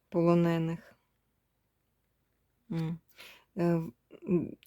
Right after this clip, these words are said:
і ви-, відбувається це ще як, е, якщо ви поїдете, то вам будуть видавати гуманітарну допомогу, вам буде допомога, але насправді це все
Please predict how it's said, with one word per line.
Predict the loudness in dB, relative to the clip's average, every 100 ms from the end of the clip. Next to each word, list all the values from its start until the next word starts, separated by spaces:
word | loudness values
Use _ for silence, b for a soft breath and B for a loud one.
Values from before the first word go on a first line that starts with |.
| 2
і | 6 6
ви-, | 6 6 8 8
відбувається | 6 0 0 2 4 4 2 -2 -4
це | 2 4 6 4 0
ще | -6 -2 2 4
як, | 4 2 0 -4
е, | -4 -4 -6 _ _ _ _ _ _ _ _ _ _ _
якщо | 0 4 6 4 2 4
ви | 4
поїдете, | 4 2 4 6 6 4
то | 0 2
вам | 4 4
будуть | 0 -4 -4
видавати | -2 0 2 2 0 -2
гуманітарну | 2 2 2 0 0 0 2 0
допомогу, | 0 -4 -2 2 4 4 2 -4 B B B B B -4
вам | 4 6 6 2
буде | -4 0 0
допомога, | 0 -4 0 0 4 4 4 2 0 2
але | 4 6
насправді | 4 2 -4 0 0 2 0 -2
це | -2 -14 -4 2 2 2
все | -4 -10 -2 2 2